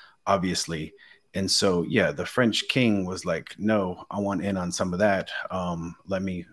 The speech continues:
make up something," and just, you know, ended this reign of, they were successful, um, very profitable for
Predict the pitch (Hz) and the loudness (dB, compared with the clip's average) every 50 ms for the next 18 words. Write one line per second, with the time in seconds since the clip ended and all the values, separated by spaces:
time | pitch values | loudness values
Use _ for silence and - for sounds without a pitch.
0 | _ - 95 95 95 95 - 92 87 - - 90 85 80 - 90 92 87 82 82 | _ -6 -4 -2 -2 -2 -2 -4 -6 -4 -4 -4 -4 -6 -6 -6 -4 -4 -4 -6
1 | 80 - 90 - - - - 98 92 87 - - 107 107 107 107 101 95 85 95 | -6 -6 -6 -6 -8 -8 -6 -6 -6 -6 -2 2 4 4 6 6 4 2 0 -2
2 | 90 - - - 90 95 95 101 104 104 110 107 98 92 87 87 85 - - 85 | -2 -2 -4 -4 -2 0 0 2 4 4 4 4 4 4 2 0 0 -2 -4 -2
3 | 98 104 104 101 90 - - - - - 92 85 - - - - 87 85 85 82 | 0 2 2 2 0 -2 -4 -4 -4 -2 0 0 2 0 0 0 0 -2 -2 -2
4 | - - 85 87 87 87 98 92 87 - - 90 90 - - 90 87 80 85 80 | -4 -4 -4 -2 -2 0 0 -2 0 0 0 0 0 0 -2 -6 -6 -4 -6 -8
5 | - - - 78 - - | -6 -6 -6 -6 -6 -6